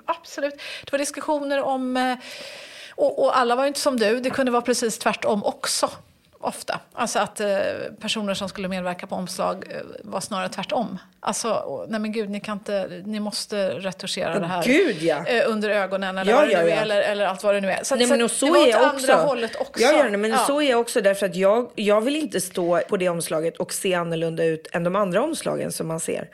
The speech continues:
Speaker 1: Nej.
Speaker 2: Men det jag främst tror jag ville belysa om, det handlade mer om just mångfalden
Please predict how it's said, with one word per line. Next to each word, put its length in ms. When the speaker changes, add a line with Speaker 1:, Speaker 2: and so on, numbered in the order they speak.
Speaker 1:
Nej. 220
Speaker 2:
Men 240
det 60
jag 160
främst 680
tror 180
jag 80
ville 300
belysa 600
om, 120
det 80
handlade 400
mer 260
om 180
just 280
mångfalden 1120